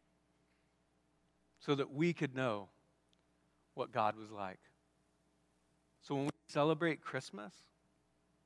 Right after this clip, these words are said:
we, we are celebrating more than just the birth of Christ. We are celebrating more than Jesus' birthday.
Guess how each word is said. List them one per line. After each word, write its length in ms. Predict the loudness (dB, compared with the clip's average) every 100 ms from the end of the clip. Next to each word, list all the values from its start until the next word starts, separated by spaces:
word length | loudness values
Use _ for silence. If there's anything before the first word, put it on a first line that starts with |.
| _ _
we, 100 | -6
we 180 | -2 2
are 120 | 2
celebrating 800 | 0 4 8 10 8 4 0 -2 -10 _ _ _
more 540 | -4 2 4 4 2 -8 -20 _ _ _ _ _ _ _ _ _ _ _ _ -6
than 120 | -2
just 280 | 0 0 -2
the 80 |
birth 320 | -2 -2 -2 -8
of 100 | -12
Christ. 400 | -8 -8 -8 2
We 140 | 4
are 80 | 4
celebrating 720 | 4 8 10 10 6 4 2
more 460 | -2 0 0 -2 -8 _ _ _ _ _ _ _ _ -12
than 100 | -8
Jesus' 680 | 2 2 2 -4 -10 -14 0
birthday. 540 | 0 0 -4 -8 -8